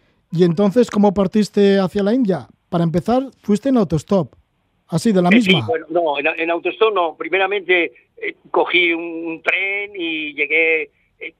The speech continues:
Speaker 2: o sea, todo iba normal hasta que llegué a Yugoslavia. Eh, yo iba con un tren y tranquilamente, y cuando llegué a Yugoslavia me bajaron,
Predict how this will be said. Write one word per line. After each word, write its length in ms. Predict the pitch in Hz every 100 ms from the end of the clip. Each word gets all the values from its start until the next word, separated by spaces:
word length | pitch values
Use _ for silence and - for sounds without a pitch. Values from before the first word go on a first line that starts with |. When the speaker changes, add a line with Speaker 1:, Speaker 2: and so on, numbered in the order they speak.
| _
Speaker 2:
o 100 | 175
sea, 160 | 165 165
todo 260 | 214 208 202
iba 320 | 185 175 170
normal 540 | 165 170 196 220 233 _ _ _
hasta 260 | 156 156 156
que 100 | 156
llegué 240 | 156 180
a 40 | 160
Yugoslavia. 680 | 147 135 139 127 104 95 _ _ _ _ _ _ _ _
Eh, 120 | 135 135
yo 120 | 147
iba 220 | 156 143 143
con 120 | 143
un 160 | 135
tren 480 | 143 180 196 208 202 _
y 400 | 147 135 139 135
tranquilamente, 880 | 135 131 147 143 180 196 180 196 180 _ _
y 100 | 151
cuando 220 | 156 160
llegué 220 | 165 170 196
a 40 |
Yugoslavia 600 | 214 202 175 196 190 180
me 100 | 180
bajaron, 440 | 151 131 170 156